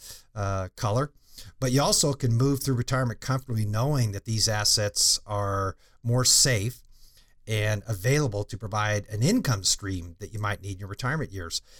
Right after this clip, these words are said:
So examples of green money would be, uh,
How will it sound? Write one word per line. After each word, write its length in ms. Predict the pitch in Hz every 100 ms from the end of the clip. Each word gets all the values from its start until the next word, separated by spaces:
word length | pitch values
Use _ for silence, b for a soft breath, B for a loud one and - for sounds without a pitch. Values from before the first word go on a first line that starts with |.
| B B
So 340 | - 127 117
examples 1000 | 117 98 - 123 170 - 110 107 - - - - -
of 360 | 110 104 101 -
green 320 | 110 127 127
money 240 | 107 113 139
would 240 | 120 92
be, 260 | 113 113 117 - _ - _ - -
uh, 340 | 107 92 87